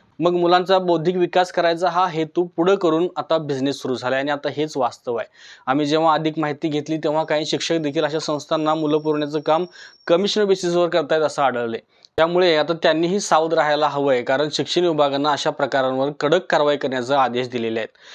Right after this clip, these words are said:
शेवटी शिक्षण विभागातील अशा प्रकारांमध्ये सहभागी होणाऱ्या अनेकांना एक सांगावंसं वाटतंय की ज्ञानदान हे पवित्र काम आहे, त्याच्याशी प्रामाणिक राहून शिक्षकांनी देखील आपलं महत्त्व अबाधित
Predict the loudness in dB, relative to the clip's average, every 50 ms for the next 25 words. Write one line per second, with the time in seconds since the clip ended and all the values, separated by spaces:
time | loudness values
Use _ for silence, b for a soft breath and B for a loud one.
0 | B B B B -2 0 0 0 0 0 -2 0 0 0 2 4 2 4 4 2
1 | 0 0 0 0 0 0 0 -2 -2 -2 -4 -2 0 -2 -2 0 -2 -2 -2 -4
2 | -4 -4 -4 -2 0 0 0 0 0 -2 -2 0 0 0 0 0 -2 -2 -2 -2
3 | -2 -2 -2 -4 -6 -4 -6 -2 0 2 0 2 2 0 0 0 -2 -2 -2 -2
4 | -2 -2 -4 -6 -6 -2 -2 -2 0 0 0 2 2 2 2 0 -4 -6 -6 -4
5 | -2 0 0 0 -2 -4 -6 -4 -2 -2 -2 -2 -2 -8 -8 B B B B B
6 | B -6 -2 -2 0 2 0 -2 2 2 2 2 4 2 2 2 2 0 0 0
7 | 0 0 -2 -4 -4 -4 -6 -6 -6 -6 -4 -4 -2 -2 -2 -4 -4 -4 -4 -2
8 | 0 0 -2 -2 0 0 0 0 0 0 -4 -6 -4 -2 -2 -2 -2 -2 -2 -2
9 | 0 0 -2 0 -2 -4